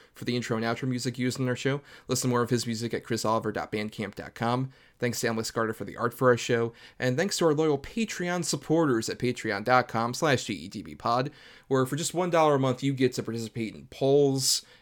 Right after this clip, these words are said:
and, uh, listen to bonus audio podcasts. And, uh, around the time that this episode, uh, is gonna come out, two things. One, either right before this episode drops or after, within the same week, um, you will be hearing us return, or kind of introduce, we technically did this a bit before, but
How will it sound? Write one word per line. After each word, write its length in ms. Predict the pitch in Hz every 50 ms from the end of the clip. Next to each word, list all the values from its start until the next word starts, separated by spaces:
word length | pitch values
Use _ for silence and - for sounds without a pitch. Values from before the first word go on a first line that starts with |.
| _ _ _
and, 380 | 113 113 110 107 104 104 104 110
uh, 100 | 104 95 107
listen 200 | 113 - 117 101
to 100 | 98 101 120 - _ 135
bonus 300 | - 120 127 120 110 -
audio 260 | 117 117 120 127 123
podcasts. 720 | 127 - 139 131 127 127 - 151 139 147 143 - - - -
And, 180 | 135 131 127 131
uh, 80 | 123 - - - - - -
around 300 | 147 151 180 202 226 233
the 60 | 202
time 260 | - - 180 190 180
that 80 | 160 143
this 180 | 160 151 -
episode, 520 | 170 165 160 135 - 156 143 139 135 131 - -
uh, 140 | 131 127 110
is 120 | 117 117
gonna 120 | - 135 123
come 100 | 135 139
out, 180 | 135 123 - -
two 200 | - - 208 185
things. 420 | - - 98 - 107 104 - -
One, 320 | 143 143 143 120 113 110 113 -
either 240 | 143 143 139 139 135
right 480 | 127 123 123 131 139 165 190 196 180 - _ -
before 580 | 160 151 147 - - - - 147 151 165 165
this 140 | 160 151 -
episode 380 | 165 151 160 147 - 160 151 143
drops 320 | - 143 135 135 131 -
or 140 | 120 - -
after, 600 | - 120 117 120 123 - - 98 - - 69 - - - - - - -
within 200 | 143 143 143 139
the 40 | 131
same 280 | 131 - 147 131 123 117
week, 320 | 117 117 - - - - - - - - - - 117
um, 260 | 123 120 120 120 117
you 120 | 120 131 139
will 100 | 151 147
be 160 | 135 139 127
hearing 540 | 131 - - 131 131 127 123 123 123 123 -
us 240 | 123 120 - - -
return, 540 | 127 - - 143 131 127 127 127 127 127 -
or 200 | - 127 120 117 - -
kind 320 | - - 226 240 233 214
of 80 | 170 147
introduce, 520 | 139 131 127 131 120 104 104 101 104 -
we 120 | - 127 117
technically 260 | - 147 123 113 110
did 100 | 104 -
this 160 | 78 107 -
a 40 | 85
bit 180 | 104 - - -
before, 320 | 80 - - 104 - -
but 220 | - - 90 -